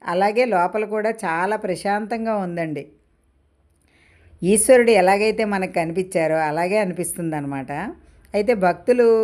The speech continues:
ఏవే సేవలు చేసుకోవచ్చు అనే బోర్డులు కూడా మనకి పక్కన కనిపిస్తూ ఉంటాయండి. అయితే మేము వెళ్ళిన రోజు కూడా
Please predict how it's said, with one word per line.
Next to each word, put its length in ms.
ఏవే 300
సేవలు 460
చేసుకోవచ్చు 580
అనే 160
బోర్డులు 460
కూడా 240
మనకి 260
పక్కన 380
కనిపిస్తూ 540
ఉంటాయండి. 520
అయితే 220
మేము 260
వెళ్ళిన 280
రోజు 240
కూడా 200